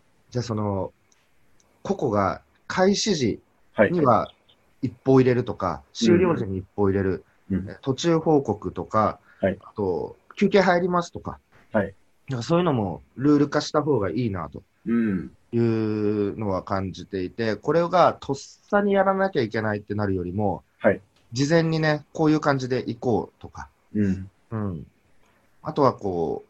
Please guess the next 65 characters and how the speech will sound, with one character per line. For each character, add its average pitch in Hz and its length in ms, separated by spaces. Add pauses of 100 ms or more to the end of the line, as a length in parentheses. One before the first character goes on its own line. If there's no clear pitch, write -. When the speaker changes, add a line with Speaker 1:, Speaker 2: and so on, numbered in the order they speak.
(760)
Speaker 1:
う、 - 40
も 208 100
う - 20
ち 240 80
ょ - 20
っ 240 40
と 135 100
社 156 180
員 131 180
が 95 280
ね、 151 200 (140)
五 123 100
人 135 300 (200)
じ 104 100
ゃ 101 40
な 101 120
い、 98 40
十 127 200
人 104 200
と - 120
か、 - 240 (340)
Speaker 2:
は - 40
い。 - 20
Speaker 1:
も 113 60
う - 20
ち - 80
ょ - 20
っ - 60 (120)
と 127 60
増 110 60
え - 20
て 90 140
る 78 200
っ - 40
て 98 100
と 98 140
こ 101 120
ろ 95 120
は、 90 260 (300)
Speaker 2:
う - 40
ん。 98 40
Speaker 1:
え、 - 20
ど 139 140
こ 269 120
ま 214 160
で 120 80
の 98 140
層 117 220
を 87 400 (180)
稼 117 180
働 110 160
さ 120 120
せ 120 120
る 117 100
の 104 120
か 85 120
っ - 40
て - 140
い - 20
う 90 40
の 90 60
も 80 140
あ 80 40
っ 80 40
て、 - 300